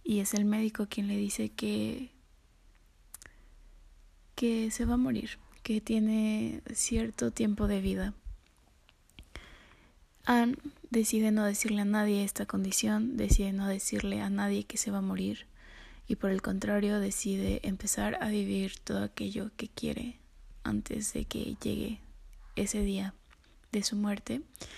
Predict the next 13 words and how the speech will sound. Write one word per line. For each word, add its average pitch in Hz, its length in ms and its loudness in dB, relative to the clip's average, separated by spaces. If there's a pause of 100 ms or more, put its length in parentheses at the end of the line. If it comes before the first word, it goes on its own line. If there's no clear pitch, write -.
(220)
Y 233 80 4
es 240 120 2
justo 254 300 -2
por 254 220 2
eso 226 300 0
que - 140 -2
la 196 100 0
primera 214 380 6
imagen 220 540 2
que 214 460 -4 (420)
aparece 214 680 -2 (1160)
de 202 220 2
ella 208 480 2